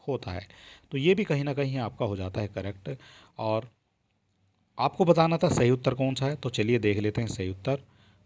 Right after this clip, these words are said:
तो यहाँ जो है ए और आर दोनों सत्य हो जाते हैं और आर का जो है ए का मान्य स्पष्टीकरण भी हो जाता है। ठीक है, ऑप्शन नंबर ए जो है यहाँ पर आपका करेक्ट हो जाएगा।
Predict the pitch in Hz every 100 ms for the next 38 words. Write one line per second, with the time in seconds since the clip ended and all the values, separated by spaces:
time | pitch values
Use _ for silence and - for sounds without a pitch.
0 | - 127 160 175 170 185 196 - - 135
1 | 180 - 131 127 127 120 110 117 117 120
2 | 123 117 117 139 156 - _ _ 123 123
3 | - 135 185 185 185 135 131 147 - 127
4 | 139 131 104 117 117 104 - 95 107 101
5 | 95 87 95 107 - _ 147 107 90 92
6 | 92 - 123 143 - - - - _ 131
7 | 139 175 175 175 - 160 160 151 139 110
8 | 110 104 90 - 113 - 90 - 123 156
9 | - _ 160 110 85 87 95